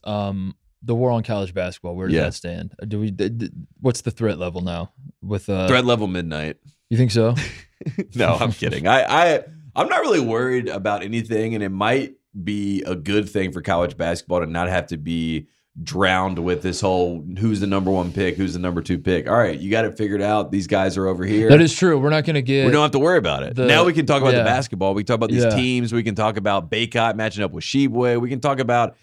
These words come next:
Speaker 2: the actual basketball and not have to have all these outsiders come in with their opinions.
Speaker 1: What do you think will happen first in the N B A draft? A white American going number one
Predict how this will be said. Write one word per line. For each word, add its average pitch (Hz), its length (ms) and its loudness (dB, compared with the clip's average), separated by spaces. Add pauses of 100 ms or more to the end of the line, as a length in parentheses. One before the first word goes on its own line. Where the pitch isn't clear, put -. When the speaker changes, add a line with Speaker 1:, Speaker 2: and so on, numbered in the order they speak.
(120)
Speaker 2:
the 113 160 0
actual 117 280 0
basketball 82 720 -2
and 92 100 -6
not 110 180 0
have 110 160 -2
to 101 120 -4
have 104 240 -2
all 98 140 0
these 101 180 -2
outsiders 90 600 -2
come 92 220 -4
in 90 160 -2
with 87 120 -6
their 87 100 0
opinions. 82 540 -6
Speaker 1:
What 143 160 8
do 170 60 4
you 180 100 4
think 156 260 -2
will 143 120 2
happen 117 460 0
first 101 440 -6
in 101 60 -8
the 98 40 -4
N 98 80 -6
B 95 120 -6
A 90 60 -8
draft? 92 480 -10
A 95 240 -6
white 101 500 -2
American 98 540 -4
going 92 200 -4
number 95 200 -2
one 98 380 -2